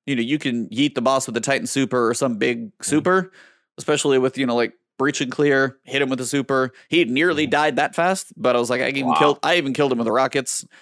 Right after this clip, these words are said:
Speaker 1: So if you got the super, you did it faster. But it's just, I
Speaker 2: Mm-hmm.
Speaker 1: enjoyed the mission going through it, but I was curious your guys' thoughts, for one, on the mission, but two, also the communication. So.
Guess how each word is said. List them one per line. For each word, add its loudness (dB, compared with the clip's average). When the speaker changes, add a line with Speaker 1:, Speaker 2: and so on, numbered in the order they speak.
Speaker 1:
So -4
if 2
you -2
got 2
the -2
super, -2
you 0
did 0
it -4
faster. -2
But -2
it's -6
just, -6
I -2
Speaker 2:
Mm-hmm. 0
Speaker 1:
enjoyed 0
the -2
mission -4
going 0
through 0
it, -2
but 2
I 4
was 0
curious -2
your -2
guys' 0
thoughts, -2
for 0
one, 2
on 0
the 0
mission, -2
but 0
two, 0
also -2
the -12
communication. -10
So. -4